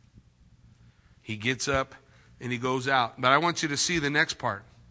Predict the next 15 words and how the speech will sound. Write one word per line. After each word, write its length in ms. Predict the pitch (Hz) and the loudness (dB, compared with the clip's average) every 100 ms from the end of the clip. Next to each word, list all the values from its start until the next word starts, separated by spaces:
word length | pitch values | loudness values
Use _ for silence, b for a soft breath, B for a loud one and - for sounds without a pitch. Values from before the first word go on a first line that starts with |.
| b b b b b b b - - - - _ - | b b b b b b b -20 -20 -20 -20 _ -10
He 140 | 147 | -2
stood 320 | 135 - 208 | 0 6 6
in 100 | 214 | 6
the 140 | 165 160 | 4 4
entrance 400 | 190 202 196 202 | 4 0 -4 -2
of 80 | |
the 60 | 180 | -2
cave, 500 | 180 165 147 139 131 | 0 0 2 0 -4
and 160 | 143 135 | -10 -6
suddenly, 480 | - 190 196 175 143 | 0 2 2 0 -2
what's 240 | 131 151 | -4 -4
it 80 | 185 | -6
say? 320 | - 185 202 - - - b b b b b b 123 | -2 -2 -2 -10 -20 -20 b b b b b b -14
A 80 | |
voice 640 | 117 113 156 147 104 - | -12 -6 -2 -2 -4 -8